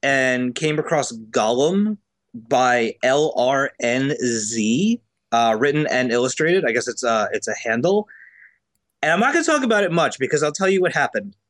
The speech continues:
I told Bob this the other night when we met at, uh, Reese's. I sat down to read this, and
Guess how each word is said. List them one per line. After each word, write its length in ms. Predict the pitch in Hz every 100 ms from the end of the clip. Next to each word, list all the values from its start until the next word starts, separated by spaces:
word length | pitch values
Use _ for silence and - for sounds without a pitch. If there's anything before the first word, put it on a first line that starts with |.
| _ -
I 80 |
told 240 | 127 190 143
Bob 300 | 147 151 127
this 220 | 120 -
the 80 | 131
other 180 | 120 120
night 200 | 123 113
when 120 | 113
we 100 | 110
met 160 | 117
at, 160 | 113 104
uh, 320 | 110 107 101 -
Reese's. 560 | 117 123 - 107 101 - - _ _ _ -
I 60 |
sat 300 | 123 180 214
down 200 | 208 220
to 80 | 165
read 240 | 147 151
this, 420 | 123 107 - - - _ _ _ _ _ _ _ _ - _ -
and 500 | 143 147 143 139 135